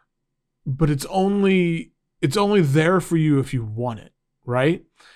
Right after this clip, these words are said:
And when you add in, especially the cello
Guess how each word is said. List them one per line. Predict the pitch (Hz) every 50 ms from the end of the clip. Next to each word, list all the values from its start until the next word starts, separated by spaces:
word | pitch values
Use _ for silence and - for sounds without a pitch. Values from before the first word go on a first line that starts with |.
| - _ _ _ _ _ _
And | - 165 160 165 156 151 147 143 143 - _ _ _ _ _ _ _ _ _ _ _ _ _ _ _ _ _ _ _ _ _ _ _ _ _ _ _
when | - 170 160 175 180
you | 175 175 -
add | 147 170 180 196 214 202
in, | 196 190 170
especially | 147 - - 175 185 180 - 214 185
the | 135 123
cello | - - - - 151 147 147 139 123 110 107 104 101